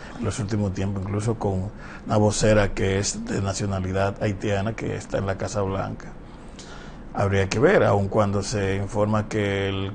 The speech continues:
la conversación duró alrededor de una hora, y esto aquí se celebra, sobre todo para los fines electorales. En gran medida esa visita tiene un gran componente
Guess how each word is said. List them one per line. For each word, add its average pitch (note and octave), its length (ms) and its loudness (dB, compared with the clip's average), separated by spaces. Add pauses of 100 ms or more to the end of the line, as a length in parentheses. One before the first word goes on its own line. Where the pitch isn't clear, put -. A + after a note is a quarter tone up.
(140)
la G2 120 0
conversación F#2+ 560 -2
duró F#2 280 2
alrededor F#2 400 0
de F#2 80 -2
una F#2+ 200 0
hora, G#2+ 440 6
y F#2 440 -4
esto F#2+ 420 -4 (220)
aquí D#3 200 -2
se D#3+ 100 6
celebra, D#3+ 420 12
sobre B2 220 4
todo F3 380 4 (420)
para B2 140 4
los A2+ 160 6
fines D3 220 6
electorales. A#2+ 880 8
En G#2 100 -2
gran A2+ 200 2
medida B2 300 2
esa A2 200 0
visita G#2+ 440 0
tiene G2+ 240 -2
un G2+ 140 0
gran G2 200 0
componente G2 840 -2